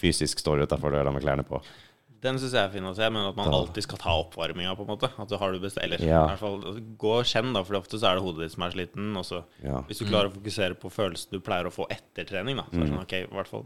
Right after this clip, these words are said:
Speaker 2: gå dit da, og så, hvis du kjenner at jeg er helt knekt, så er det sånn, nei, men da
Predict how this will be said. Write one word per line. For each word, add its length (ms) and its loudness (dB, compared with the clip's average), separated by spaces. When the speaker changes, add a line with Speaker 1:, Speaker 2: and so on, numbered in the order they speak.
Speaker 2:
gå 200 -2
dit 140 -2
da, 80 2
og 180 0
så, 240 -4
hvis 120 -10
du 60 -6
kjenner 220 -2
at 60 -6
jeg 80 2
er 160 8
helt 140 0
knekt, 260 -8
så 80 -4
er 40 -10
det 100 -12
sånn, 340 -16
nei, 60 -6
men 160 -10
da 280 -6